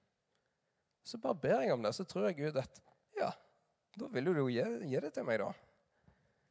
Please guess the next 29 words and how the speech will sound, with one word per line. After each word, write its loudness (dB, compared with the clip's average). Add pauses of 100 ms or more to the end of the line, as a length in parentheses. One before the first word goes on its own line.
(600)
Nå -2
vil -2
du 0
gjøre 4
at -16 (120)
Annabelle, 4
datteren -2
min, -4 (440)
slutter -6
å -6
skrike, -2
eller 0 (480)
blir -2
god 4
igjen 6
i 2
magen, 2
eller, 2 (460)
eller, 0 (360)
nei, -4 (480)
jeg -18
kan -2
jo -4
bare 4
ikke -6
komme -2
på 4
å -8
be -2